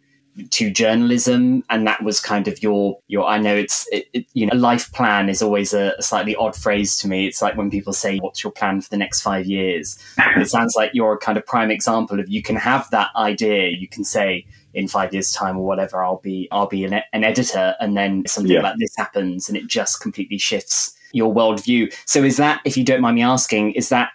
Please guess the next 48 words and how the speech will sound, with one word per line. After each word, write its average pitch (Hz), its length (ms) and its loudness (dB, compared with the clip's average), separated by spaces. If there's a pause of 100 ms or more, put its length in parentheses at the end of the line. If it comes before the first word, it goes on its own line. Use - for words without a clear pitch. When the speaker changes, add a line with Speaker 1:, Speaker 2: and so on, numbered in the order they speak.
Speaker 1:
kind 113 220 0
of, 107 160 -2 (160)
are 123 60 4
you 120 160 2
seeing 120 340 4
this 110 240 0
as, 107 260 -2
has 123 200 -2
the 120 100 0
journalism 113 560 2
now 110 240 2
been 107 420 0
sort - 300 -2
of 110 60 -2
reduced, 139 720 0
or 107 420 4 (220)
is 113 140 0
that - 140 0
still 110 280 0
very 107 200 4
much 107 300 0
a 98 60 -4
big 101 220 -4
part 98 340 -2
of 101 200 -8
who 117 100 0
you 101 220 2
are 98 360 6
and, 92 280 0 (380)
and 101 140 0
your 95 120 2
life? 95 440 -2 (220)
Speaker 2:
It, 151 180 4 (760)
it 131 220 4
de-, 147 260 2
it 127 80 2
definitely 135 400 2
has 107 240 4
been. 92 160 2
I, 98 160 4
I, 104 200 4 (400)
as, 107 260 2
as 101 160 6
I 92 100 4 (140)
said, 90 260 4
I, 85 200 2 (300)
I 90 120 6 (120)
just - 520 -2